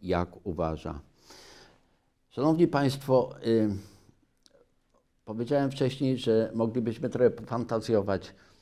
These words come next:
Otóż jak mo-, można by to zorganizować, gdyby doszło do nowelizacji konstytucji i gdybyśmy mogli sformułować nowe zapisy? A więc ważne jest, ważna jest inicjatywa, jak już powiedziałem,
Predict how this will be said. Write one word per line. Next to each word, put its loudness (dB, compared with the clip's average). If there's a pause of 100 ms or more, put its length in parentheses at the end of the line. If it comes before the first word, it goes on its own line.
(240)
Otóż -6 (120)
jak -2
mo-, -6 (280)
można -4
by -2
to 0
zorganizować, -2 (100)
gdyby -4
doszło -2
do -4 (520)
nowelizacji 0
konstytucji -6
i -8
gdybyśmy -4
mogli 2 (100)
sformułować 2
nowe 0
zapisy? -6
A -8
więc -8 (1200)
ważne -2
jest, 0 (640)
ważna -4
jest -2
inicjatywa, -2
jak -6
już -6
powiedziałem, -4